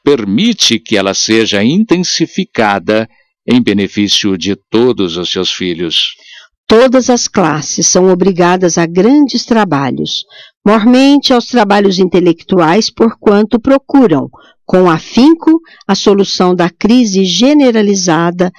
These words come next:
Speaker 2: em todos os países.
Speaker 1: Ponderando sobre a grande soma dos males atuais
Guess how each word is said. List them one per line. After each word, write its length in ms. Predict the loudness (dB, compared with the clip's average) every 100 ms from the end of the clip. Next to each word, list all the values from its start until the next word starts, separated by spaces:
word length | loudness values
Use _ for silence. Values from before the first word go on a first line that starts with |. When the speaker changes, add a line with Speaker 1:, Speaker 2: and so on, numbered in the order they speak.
| _ -4
Speaker 2:
em 80 | -2
todos 460 | 0 2 2 0 -8
os 120 | -6
países. 760 | -4 -2 0 -2 -6 -6 -8 -8 -4
Speaker 1:
Ponderando 920 | -2 -2 -2 -2 0 2 2 0 -4
sobre 420 | -4 -6 -4 -4
a 60 | -6
grande 600 | -4 0 2 2 0 -2
soma 480 | -2 -2 0 0 0
dos 240 | -2 -2
males 440 | -2 -2 -2 -4
atuais 800 | -6 -2 -2 -2 -2 -6 -8 -10